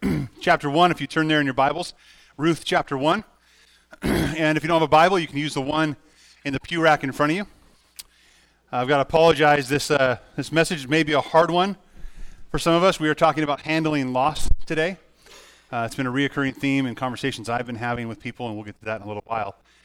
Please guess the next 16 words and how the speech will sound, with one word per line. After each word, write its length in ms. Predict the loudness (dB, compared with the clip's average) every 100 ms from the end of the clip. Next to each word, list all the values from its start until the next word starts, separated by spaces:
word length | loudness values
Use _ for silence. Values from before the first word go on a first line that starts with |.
| _ _ _ -6
Um, 280 | -4 -6 2
but 220 | 2 2 -4
it, 180 | -10 -8
ne-, 140 | -8 -4
needless 300 | 0 0 2
to 80 | 4
say, 220 | 6 6
it's 100 | 2
something 240 | -2 0
that 220 | 0 -2 -4 -20 _ _ _ -14
is 160 | -8 -2
needed 320 | -2 -4 -10 _ _ _
to 80 | -12
be 60 | -6
said. 300 | -4 -4 -6 _ _ _ _ _ _ -6
And, 440 | -4 -2 -4